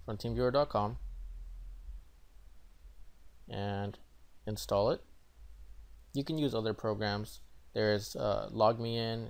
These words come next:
and Splashtop two H D, but TeamViewer is the only free one, and it's what I use. Okay, we're gonna select install to control this computer later from remote. You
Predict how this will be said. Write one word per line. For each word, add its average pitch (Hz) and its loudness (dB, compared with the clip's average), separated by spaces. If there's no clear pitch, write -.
and 101 -2
Splashtop 113 4
two 156 0
H - -2
D, 135 -2
but 113 6
TeamViewer 156 4
is 117 4
the 117 4
only 113 0
free 113 -4
one, 104 -4
and 113 0
it's 110 -2
what - 0
I 85 2
use. - -6
Okay, 110 4
we're 117 4
gonna 120 2
select 117 2
install 117 4
to - -8
control 113 0
this 110 2
computer 113 2
later 110 2
from 107 -2
remote. 104 0
You 139 0